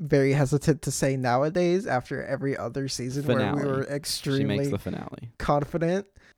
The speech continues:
Speaker 1: She did say at the beginning, she was like, "I'm either going to go out first or win the whole thing." So,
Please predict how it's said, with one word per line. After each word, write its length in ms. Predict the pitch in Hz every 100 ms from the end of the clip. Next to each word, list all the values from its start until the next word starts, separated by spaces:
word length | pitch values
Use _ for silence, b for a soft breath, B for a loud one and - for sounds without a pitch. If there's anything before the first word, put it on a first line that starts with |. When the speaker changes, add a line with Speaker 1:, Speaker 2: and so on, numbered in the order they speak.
| _
Speaker 1:
She 180 | - 175
did 240 | 156 262
say 240 | - 262 233
at 120 | 214
the 80 | 185
beginning, 600 | 175 165 180 147 131 135
she 100 | 160
was 120 | 160
like, 180 | 147 135 -
"I'm 220 | 147 151
either 260 | 147 143 147
going 260 | 151 139 143
to 180 | - 139
go 340 | 147 156 147
out 160 | 135 -
first 600 | - 131 120 123 - - -
or 560 | 147 127 123 123 120 -
win 300 | - 143 131
the 100 | 131
whole 200 | 127 123
thing." 500 | 120 127 107 139 156 - _ _ _ _
So, 640 | - 151 127 117 113 123